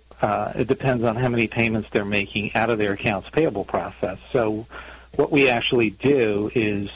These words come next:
um, instead of a company, uh, issuing checks to their vendors or to their employees for expense reimbursements, we help them move to electronic payments. And we do that,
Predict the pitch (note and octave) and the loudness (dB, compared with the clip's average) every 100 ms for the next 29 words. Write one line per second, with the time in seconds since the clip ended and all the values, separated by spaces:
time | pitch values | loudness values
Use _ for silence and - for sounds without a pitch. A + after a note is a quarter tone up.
0 | - - G#2 G2 G2 - - - C3 - | -10 -4 -2 -2 -6 -10 -12 -6 -6 -4
1 | - C3 B2 A#2 - A2 A2+ A2+ G#2+ G#2+ | 0 2 2 -2 -2 -2 0 0 0 -2
2 | - - - - - - - A2+ F#2 F2 | -6 -14 -18 -20 -20 -20 -4 -2 0 0
3 | D3 C3 C3+ B2+ A#2 - B2 G2+ - - | 0 2 2 0 0 2 2 2 -2 -6
4 | B2 A2 G#2+ F#2+ A2 A2 G2+ G2+ A#2 - | 0 2 2 0 -2 0 0 0 0 -4
5 | - A2 G#2+ G2+ - A2+ G#2 G2+ G2 G2 | -2 0 0 -2 -2 0 0 0 0 -2
6 | F#2 - - A#2+ G2+ - B2+ B2 G#2 G2 | -4 -12 -8 -4 -4 -2 2 2 2 0
7 | A2 - A#2 G2 G2+ - - C3 C3+ - | -4 -2 -2 -2 -4 -8 -6 -4 -4 -2
8 | G#2 F#2 F2+ F#2 - G2+ - A#2+ C3 C3 | -4 -2 -6 -6 -4 -6 -2 2 2 2
9 | A#2 A#2+ A2 G#2+ A2+ A2 - A2 G#2 G2+ | 0 -2 0 2 2 2 -2 -2 0 0
10 | F#2 - A2 F#2+ - B2 A2+ F#2 - G#2 | -4 -2 -2 -2 -4 -2 -2 -2 -8 -8
11 | G2+ G2+ - C#3 C#3+ A#2+ G#2+ - | -6 -8 0 2 4 4 2 -2